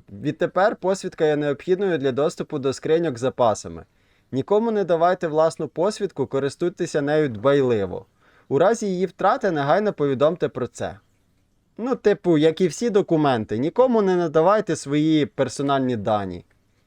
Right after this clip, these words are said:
бо вони можуть використати їх проти вас. Розумно? Розумно.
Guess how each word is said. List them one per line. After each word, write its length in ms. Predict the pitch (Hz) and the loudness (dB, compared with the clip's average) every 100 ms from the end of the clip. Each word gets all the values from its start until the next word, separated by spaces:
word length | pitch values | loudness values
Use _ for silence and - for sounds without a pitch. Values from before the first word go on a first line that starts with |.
| _ _ _ - | _ _ _ -14
бо 380 | 120 147 156 143 | -2 2 4 2
вони 560 | 147 175 214 202 156 - | 2 2 2 4 2 0
можуть 360 | 147 165 156 | -2 -2 -2
використати 680 | 175 185 165 147 - - 131 | -4 -2 -4 -6 -10 -6 -4
їх 340 | 131 143 - _ | -2 -4 -6 _
проти 300 | 120 123 120 | -6 -4 -4
вас. 400 | 98 92 - - _ _ _ _ _ _ _ - | -4 -6 -8 -20 _ _ _ _ _ _ _ -8
Розумно? 520 | 143 156 214 170 101 | -6 -2 -2 -2 -4
Розумно. 520 | 107 101 98 85 90 | -6 -8 -10 -12 -16